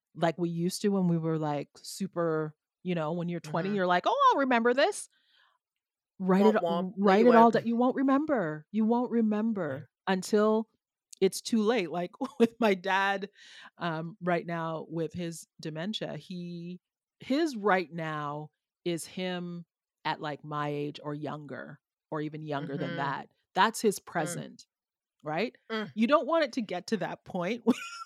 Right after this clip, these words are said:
Speaker 1: with yourself where
Speaker 2: You
Speaker 1: you're, where the
Speaker 2: don't.
Speaker 1: only thing that you can remember is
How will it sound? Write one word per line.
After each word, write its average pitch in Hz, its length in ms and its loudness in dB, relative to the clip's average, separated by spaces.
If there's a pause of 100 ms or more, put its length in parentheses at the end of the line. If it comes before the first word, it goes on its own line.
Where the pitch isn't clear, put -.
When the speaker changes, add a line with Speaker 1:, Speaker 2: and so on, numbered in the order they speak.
(160)
Speaker 1:
with 330 220 6
yourself 294 580 6
where 254 180 0
Speaker 2:
You - 20 0
Speaker 1:
you're, 233 180 2 (260)
where 262 140 8
the 269 120 2
Speaker 2:
don't. - 20 -2
Speaker 1:
only 294 280 4
thing 294 180 -4
that 240 100 -6
you 262 120 -4
can 254 260 0
remember 240 580 -2
is 202 460 0